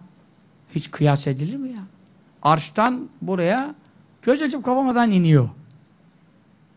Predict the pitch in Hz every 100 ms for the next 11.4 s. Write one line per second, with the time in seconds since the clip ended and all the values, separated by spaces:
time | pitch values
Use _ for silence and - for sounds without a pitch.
0 | _ _ _ _ _ _ 131 127 - 240
1 | 294 151 - - _ _ _ _ _ -
2 | - _ _ _ _ _ - _ - -
3 | - - 165 160 185 254 247 175 160 143
4 | - 151 139 127 123 120 160 - - 131
5 | - 160 - - 226 226 196 185 170 160
6 | 196 220 196 185 165 151 196 190 165 160
7 | 185 208 220 220 196 - _ _ _ _
8 | _ _ - 208 220 190 208 190 202 214
9 | 226 208 190 240 226 208 208 220 185 190
10 | 208 208 208 202 208 226 202 202 196 170
11 | 147 139 - -